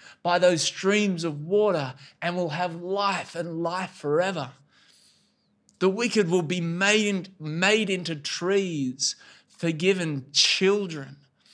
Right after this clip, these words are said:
And when Jesus returns, when that strong wind comes,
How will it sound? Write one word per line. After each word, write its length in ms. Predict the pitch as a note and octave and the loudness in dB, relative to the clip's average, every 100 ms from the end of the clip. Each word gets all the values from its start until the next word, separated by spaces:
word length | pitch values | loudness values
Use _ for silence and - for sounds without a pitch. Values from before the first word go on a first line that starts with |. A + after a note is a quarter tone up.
| - - - - - - E3+ | -20 -20 -20 -20 -20 -6 -2
And 160 | F3 | 0
when 260 | F3 F3+ D#3 | 2 0 2
Jesus 640 | C#3+ G#3 A3 G#3+ G#3 - | 4 4 4 0 -2 -4
returns, 800 | E3+ D3 - F3+ F3+ E3 C#3 B2+ | -6 -4 -2 0 2 0 -2 -2
when 180 | D3+ D3+ | -2 -2
that 220 | D#3+ - | -4 0
strong 800 | - - - F3+ F#3 F#3 F#3 F#3 E3 - | 2 0 0 2 4 2 0 -6 -10 -10
wind 580 | D3+ F3+ F3 D#3 D3 D3 _ | -2 0 0 -2 -8 -12 _
comes, 520 | - E3+ D#3 C#3 C3 | -4 0 0 -2 -4